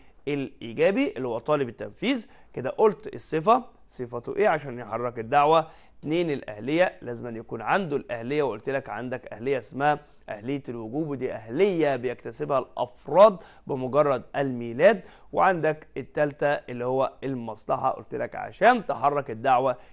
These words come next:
لازم يكون ليك إيه؟ مصلحة. على فكرة هو عمومًا في أي تحريك دعوة، مش شرط في موضوع المرافعات أو في طالب التنفيذ والمنفذ ضده أو أطراف التنفيذ عمومًا، أنت في أي دعوة عشان تحرك الدعوة لازمًا الشرطين دول، دول شروط عامة أصلًا اللي هو الصفة والمصلحة،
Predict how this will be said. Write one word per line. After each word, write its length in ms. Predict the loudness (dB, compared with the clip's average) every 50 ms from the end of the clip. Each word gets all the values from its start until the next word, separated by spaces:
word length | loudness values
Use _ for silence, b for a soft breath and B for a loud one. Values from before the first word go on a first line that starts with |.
| b b
لازم 420 | 6 6 8 8 6 4 0 -4 -4
يكون 300 | -4 -4 -4 -6 -4 -4
ليك 220 | -4 -6 -6 -6
إيه؟ 180 | -6 -4 -4 -4
مصلحة. 300 | -6 -6 -6 -4 -2 0
على 180 | 0 0 0
فكرة 260 | 0 -2 -2 2 4 4
هو 540 | 6 6 6 4 4 2 -2 -4 -2 -2
عمومًا 420 | 0 0 2 0 0 2 0 0 -2
في 200 | -2 -4 -2 -2
أي 220 | -2 -2 -2 -4
تحريك 400 | -4 -4 -6 -6 -4 -4 -4 0
دعوة، 260 | 2 4 4 4 4
مش 160 | 2 -2 -8 -6
شرط 300 | -2 -2 -2 -2 -4 -12
في 120 | -10 -8
موضوع 280 | -6 -4 -2 0 0 0
المرافعات 640 | 0 -2 -4 -6 -6 -4 0 2 4 4 4 2
أو 120 | -2 -10 -10
في 120 | -10 -6
طالب 200 | -4 -2 -2 -2
التنفيذ 380 | -4 -6 -10 -8 -8 -8 -8 -6
والمنفذ 600 | -6 -6 -6 -8 -8 -6 -8 -10 -8 -8 -8 -8
ضده 240 | -6 -4 -6 -6 -6 B B B B B -6
أو 160 | -4 -4 -2
أطراف 260 | 0 2 2 0 0
التنفيذ 380 | 0 -4 -4 -4 -4 -4 -4 -4
عمومًا، 320 | -2 -2 -4 -4 -6 -10 -12 b b b b b
أنت 180 | -8 -4 -4 -4
في 140 | -4 -4 -4 0 2
أي 260 | 4 4 4 2 2
دعوة 340 | 4 4 4 4 4 2 -2
عشان 280 | -6 -8 -10 -12 -12
تحرك 420 | -6 -2 0 2 2 2 0 -2 -4
الدعوة 440 | -4 0 2 4 6 6 4 4 2 b b b b b b b 0
لازمًا 320 | 2 2 2 2 -2 -4
الشرطين 560 | -4 -4 -6 -6 -6 -6 -6 -6 -8 -6 -2
دول، 220 | 0 0 0 2 0
دول 180 | -2 -4 -4
شروط 280 | -4 -6 -6 -4 -2 0
عامة 580 | 2 4 6 6 4 2 0 0 0 2 2
أصلًا 280 | 0 0 0 -2 -2 0
اللي 100 | 0 0
هو 80 | -2 -2
الصفة 320 | -2 -4 -4 -2 0 2
والمصلحة، 640 | 2 2 0 -2 -4 -2 2 2 2 2 2 -2